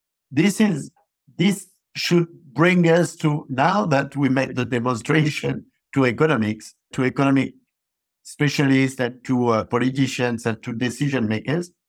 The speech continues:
Now, next step, what do we do with that? How do we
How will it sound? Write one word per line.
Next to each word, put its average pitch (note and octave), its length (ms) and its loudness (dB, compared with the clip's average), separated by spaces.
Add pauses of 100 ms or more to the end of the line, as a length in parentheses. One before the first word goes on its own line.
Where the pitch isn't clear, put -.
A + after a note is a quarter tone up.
(340)
Now, D3+ 400 0
next D#3 280 -2
step, - 300 -4 (200)
what D3+ 360 0
do D#3+ 120 4
we D#3+ 160 4
do D#3 140 2
with D3+ 260 2
that? C3+ 240 2 (840)
How F#3+ 220 4
do E3 220 2
we D#3 380 2